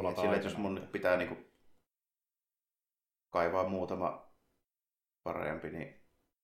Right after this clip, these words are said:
Speaker 2: pitäisikö Winter Soldier tulla ennen tätä?
Speaker 1: Ää, se oli kaksituhatta neljätoista, jos se
Speaker 2: Okei, eli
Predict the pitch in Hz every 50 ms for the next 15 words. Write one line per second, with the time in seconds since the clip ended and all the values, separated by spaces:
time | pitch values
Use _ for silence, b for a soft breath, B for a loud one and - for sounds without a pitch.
0 | _ _ _ _ _ _ _ _ _ _ _ _ _ _ _ _ _ - _ _
1 | _ _ _ _ _ _ _ _ _ _ _ _ _ _ _ _ _ _ _ _
2 | _ _ _ _ _ _ _ _ _ _ _ - 101 92 90 - - 104 104 104
3 | 95 87 - 87 82 - - 78 73 - - 67 - - - - - - - -
4 | - 76 - - - - - - - _ _ _ _ _ _ _ _ _ _ _
5 | _ _ _ _ _ _ _ _ _ _ _ _ _ _ _ _ - 104 110 107
6 | 104 107 123 117 123 120 - - 117 117 117 110 95 82 80 - 90 87 - -
7 | 87 87 - 92 98 95 92 90